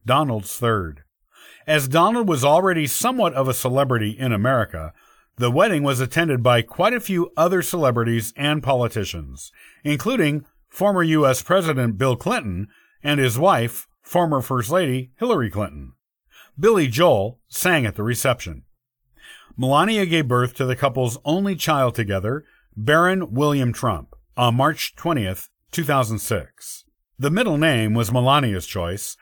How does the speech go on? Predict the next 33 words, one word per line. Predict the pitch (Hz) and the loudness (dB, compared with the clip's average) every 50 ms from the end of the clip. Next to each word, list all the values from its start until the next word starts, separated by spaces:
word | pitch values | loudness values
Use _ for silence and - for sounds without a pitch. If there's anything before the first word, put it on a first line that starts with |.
| _ _ _ _ - | _ _ _ _ 0
while | 117 131 139 | 2 2 4
the | 135 131 | 4 2
first | - - 240 254 - - 131 | 0 0 -2 -2 -4 -2 -2
name | 120 117 120 | -2 0 0
was | 127 123 107 | 0 -2 -2
Donald's | 98 104 127 123 123 110 98 87 80 - | -2 0 2 2 2 0 -2 -6 -10 -10
choice. | - - 90 78 65 - - - - - - - _ _ _ _ _ _ _ _ _ _ _ - | -10 -8 -8 -8 -10 -14 -18 -20 -20 -20 -20 -20 _ _ _ _ _ _ _ _ _ _ _ -4
The | 143 143 | -4 -2
year | 160 208 262 262 | 0 0 0 0
Baron | 196 151 170 170 175 175 165 135 | 0 2 2 4 4 4 2 2
was | 117 113 95 92 | 2 0 -2 -2
born | 107 120 110 110 113 139 175 185 - - - - - _ - | 0 2 2 4 2 2 0 -2 -6 -10 -20 -20 -20 _ -4
was | 120 135 127 131 | -2 -2 0 0
the | 143 127 | -2 -2
same | - 196 220 240 220 | 0 0 0 2 2
year | 180 165 | 2 2
Melania | 160 151 131 131 135 160 165 147 123 110 | 2 2 2 2 2 2 2 0 0 0
became | 120 113 - 127 131 131 135 | -2 -2 -2 -2 -2 0 0
a | 123 | 0
naturalized | 117 117 123 143 147 - - 139 131 127 127 127 120 113 92 90 | 0 0 0 0 -2 -4 -4 -2 0 2 2 2 0 -2 -4 -4
U | 104 131 147 160 | -2 0 0 2
S | 160 151 - | 0 0 0
citizen, | - 156 185 208 202 - 110 80 67 - _ _ - - - - - | -2 -2 -2 -4 -4 -4 -6 -8 -8 -12 _ _ -20 -20 -12 -6 -4
after | 151 143 - 143 131 | -4 -2 -2 -2 0
having | 143 156 151 147 139 120 | 0 0 -2 -2 -2 -2
obtained | 110 98 - 196 214 190 147 139 139 147 - _ _ - | -2 -4 -2 -2 -2 0 0 -2 -4 -6 -10 _ _ -8
permanent | - - 233 262 262 247 233 - 139 | -4 -2 -2 0 0 -2 -2 0 0
residency | 147 147 143 123 120 98 101 95 - - 101 | 2 2 2 0 -2 -4 -4 -6 -6 -6 -6
status | 90 - - - 151 165 143 107 82 80 - | -6 -6 -2 0 0 0 0 -2 -4 -6 -6
in | 117 110 | -8 -6
two | - - 147 | -6 -4 -4
thousand | 131 131 123 117 95 95 87 87 | -2 0 0 -2 -2 -4 -4 -4
one. | 104 143 160 110 71 65 64 | -2 -2 -4 -4 -6 -10 -16